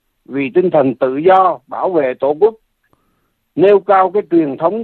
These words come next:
thượng võ bất khuất để mang lại một cái niềm vui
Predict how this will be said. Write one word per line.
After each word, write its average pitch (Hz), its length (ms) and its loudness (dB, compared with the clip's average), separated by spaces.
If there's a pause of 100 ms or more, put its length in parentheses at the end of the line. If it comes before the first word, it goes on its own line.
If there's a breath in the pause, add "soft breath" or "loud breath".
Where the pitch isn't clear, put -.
thượng 139 220 -6
võ 120 260 0
bất 220 180 -2
khuất 247 160 0 (300)
để 131 140 -2
mang 180 320 2
lại 120 280 2 (100)
một 123 240 -10
cái 196 120 -8
niềm 156 260 4
vui 185 300 4